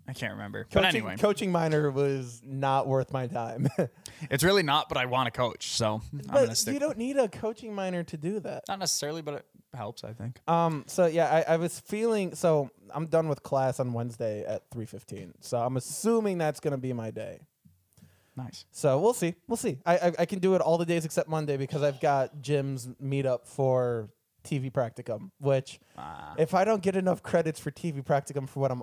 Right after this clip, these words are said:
Speaker 2: already doing,
Speaker 1: <laughs>
Speaker 2: I don't know whatever will. So.
Speaker 1: Um,
Speaker 2: <laughs>
Speaker 1: but yeah, that'll do it for us today.
Speaker 2: Yeah.
Speaker 1: Uh, check us out on Twitter. I don't need to go through everything. It's in the link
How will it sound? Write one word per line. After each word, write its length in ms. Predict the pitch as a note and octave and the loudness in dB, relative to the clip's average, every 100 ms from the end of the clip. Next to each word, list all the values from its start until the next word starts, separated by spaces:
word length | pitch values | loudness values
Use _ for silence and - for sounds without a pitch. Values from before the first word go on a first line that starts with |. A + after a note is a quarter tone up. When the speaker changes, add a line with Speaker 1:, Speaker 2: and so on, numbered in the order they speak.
| - | -2
Speaker 2:
already 460 | B2 C#3 D3 D3+ | 2 2 2 0
doing, 460 | C#3+ C#3+ A#2 - A2 | 0 0 0 -4 -12
Speaker 1:
<laughs> 40 | - D5 - C5+ - A4 G#4 G#4 _ _ _ _ _ - | -6 -4 -2 -6 -6 -10 -10 -12 _ _ _ _ _ -6
Speaker 2:
I 100 | B2+ | -2
don't 160 | C3+ C3 | 0 2
know 140 | C3+ | 0
whatever 400 | B2+ B2+ A#2+ A#2+ | 2 0 0 -4
will. 240 | A2+ G2+ - - | -6 -8 -14 -14
So. 260 | - C3 - | -10 -10 -4
Speaker 1:
Um, 360 | C3 C3+ G3+ B2 C#3+ - | 0 4 4 2 -4 -4
Speaker 2:
<laughs> 60 | - | -4
Speaker 1:
but 100 | D#3+ | 0
yeah, 200 | F3+ D3+ - | 2 0 0
that'll 220 | D3 D#3 | 2 4
do 160 | D#3 D#3+ | 4 2
it 80 | |
for 120 | - E3 | 2 0
us 160 | D#3 | -2
today. 200 | - D3+ | -4 2
Speaker 2:
Yeah. 240 | D#3 A3+ E3+ | 4 4 2
Speaker 1:
Uh, 180 | C3+ C3+ | 0 2
check 220 | - D3 | 0 0
us 120 | D3 | 4
out 120 | D3+ | 4
on 120 | D3 C#3+ | 4 2
Twitter. 340 | C#3+ C#3+ C#3+ | 2 4 6
I 80 | C3 | 4
don't 160 | C3 | 4
need 140 | B2+ G#2+ | 2 0
to 80 | - | 2
go 160 | D#3+ | 2
through 180 | C#3+ D3 | 4 2
everything. 400 | C3+ C3+ C#3 C3+ | 2 2 2 0
It's 140 | B2+ | 0
in 100 | B2+ | -4
the 80 | A#2+ | -4
link 220 | A#2 B2 | -4 -4